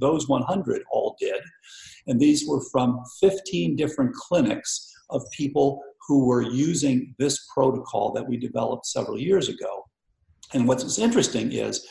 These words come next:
some of these people also had quantitative E E Gs showing improvement in their quantitative E E Gs. Others also had M R I with volumetrics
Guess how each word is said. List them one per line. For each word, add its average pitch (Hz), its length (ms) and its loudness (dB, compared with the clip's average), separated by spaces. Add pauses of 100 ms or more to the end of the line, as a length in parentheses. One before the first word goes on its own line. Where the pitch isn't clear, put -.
(160)
some 147 280 2
of 156 60 0
these 147 180 -2
people 147 400 -2
also 135 360 0
had 117 240 -6
quantitative 127 640 0
E 110 340 -6
E 143 220 2
Gs - 180 -4 (240)
showing 127 380 0
improvement 123 480 0
in 113 60 0
their 113 160 -4
quantitative 120 560 0
E 117 280 -6
E 196 180 -4
Gs. 196 100 -12 (280)
Others 156 340 2
also 143 420 2
had 123 440 -4 (220)
M 147 160 0
R 135 200 4
I 127 240 2
with 120 280 -2
volumetrics 117 720 0